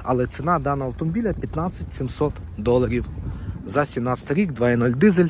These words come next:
Давайте номер телефона вам скажу. Ось нуль шістдесят сім двісті сімдесят сім тридцять один сорок.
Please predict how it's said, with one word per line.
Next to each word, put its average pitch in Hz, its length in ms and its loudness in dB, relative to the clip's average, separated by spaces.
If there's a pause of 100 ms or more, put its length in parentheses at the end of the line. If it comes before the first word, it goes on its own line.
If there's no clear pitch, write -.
(440)
Давайте 117 340 -2
номер 120 280 -8
телефона 185 460 -4
вам 180 160 -4
скажу. 151 380 -6 (100)
Ось 123 200 -6
нуль 123 140 -4
шістдесят - 380 -8
сім 151 120 -4
двісті 123 280 -6
сімдесят 123 340 -6
сім 131 180 0
тридцять - 300 -2
один 131 160 0
сорок. 208 340 0